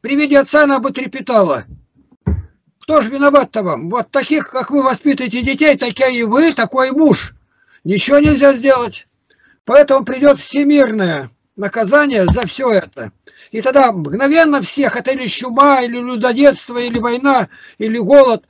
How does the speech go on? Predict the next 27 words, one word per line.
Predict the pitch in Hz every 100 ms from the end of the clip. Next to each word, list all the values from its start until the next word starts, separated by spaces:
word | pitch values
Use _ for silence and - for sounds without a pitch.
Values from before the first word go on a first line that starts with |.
| _ -
И | 208
тогда | 277 302
всё | - 285
смирились, | 240 233 240 233 214 196
а | 208
возражать | 233 254 233 269 -
некому. | 208 180 180 143 107 _ _ _ _ _ _ _ -
Тем | 233 233
более, | 269 240 214
когда | 226 226
мы | 226 220
такие | 220 214 214 185 151 - _ -
на | 233
улице | 277 240 226 226
выбросили. | 190 170 - 160 196
Никого | 208 269 269
не | 277
принимай, | 254 269 277 269
кто | - 202 247 233 220 - _ _ _ - _ _ _
про-, | 233 226 196 - -
что-то | - 247 233
там | 226 202
властями | 202 196 240 - 240 220
наказан. | 214 202 208 170 180
Будете | 208 294 208 233
косяки | 240 - - 254
грызть. | 196 208 185 - 123 101